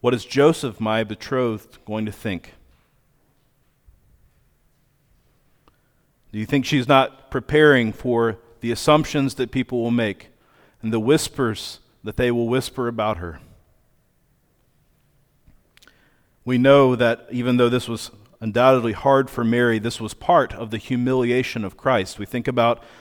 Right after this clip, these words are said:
the humiliation of Christ, this is a theological term, and the exaltation of Christ. Part of the humiliation of Christ was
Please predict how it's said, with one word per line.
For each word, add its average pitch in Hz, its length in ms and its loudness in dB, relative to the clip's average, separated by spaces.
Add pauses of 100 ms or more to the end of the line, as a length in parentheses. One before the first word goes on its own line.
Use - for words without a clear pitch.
(120)
the 110 80 -4
humiliation 127 880 2
of 110 120 -8
Christ, 113 360 -2
this - 160 -12
is 110 60 -10
a 110 60 -4
theological 123 720 0
term, 127 360 -4 (400)
and 113 160 -4
the 120 100 -2
exaltation 131 800 -2
of 113 140 -6
Christ. - 560 -8 (840)
Part 180 160 8
of 170 80 4
the 143 60 2
humiliation 156 720 6
of 131 100 -2
Christ 135 400 2
was 135 220 -4